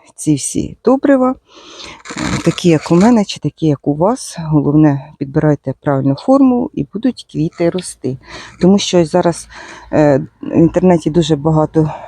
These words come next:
є таких відео, на які я спостерігаю і думаю, що людина думає,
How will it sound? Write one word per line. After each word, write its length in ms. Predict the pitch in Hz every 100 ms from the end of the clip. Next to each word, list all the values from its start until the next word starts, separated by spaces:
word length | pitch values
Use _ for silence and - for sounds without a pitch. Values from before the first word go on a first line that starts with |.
| -
є 200 | 165 165
таких 640 | - 156 - 156 - - - _ _ - - - - -
відео, 580 | 202 269 202 165 160 - _ _ _ -
на 140 | 165
які 280 | 165 - 170
я 340 | 160 147 151 - _ _ _
спостерігаю 800 | - - - 165 180 214 233 185
і 40 |
думаю, 300 | 151 170 170
що 160 | - 226
людина 360 | 226 190 185
думає, 340 | 185 190 175